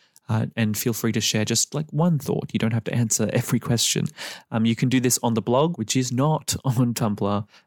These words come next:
at Hayden Rogers. That's R O D G E R S dot net slash kill my darlings.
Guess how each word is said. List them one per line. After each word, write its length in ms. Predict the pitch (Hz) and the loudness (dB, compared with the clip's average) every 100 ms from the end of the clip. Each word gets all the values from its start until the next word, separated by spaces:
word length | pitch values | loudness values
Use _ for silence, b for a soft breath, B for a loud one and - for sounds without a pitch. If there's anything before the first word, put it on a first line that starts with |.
| - | -4
at 220 | 113 110 - | -2 -2 -8
Hayden 400 | - 139 143 135 | -2 0 0 0
Rogers. 420 | 139 139 92 82 | 0 0 0 -2
That's 180 | - 107 - | -2 -2 -2
R 240 | 110 104 | -2 0
O 100 | 104 | 0
D 240 | 107 139 143 | 0 0 0
G 400 | - 113 120 156 | -2 -2 0 0
E 160 | 143 123 | 0 0
R 200 | 107 107 | 0 0
S 280 | 139 139 | 0 0
dot 260 | 143 160 - | -2 -2 0
net 280 | 113 123 - | 0 0 -2
slash 400 | - 123 135 - | -4 0 0 -2
kill 260 | - 113 104 | -2 0 2
my 160 | 107 | 0
darlings. 1040 | 113 135 160 71 - 147 - - - - | 0 0 0 -2 -2 -2 -4 -6 -10 -12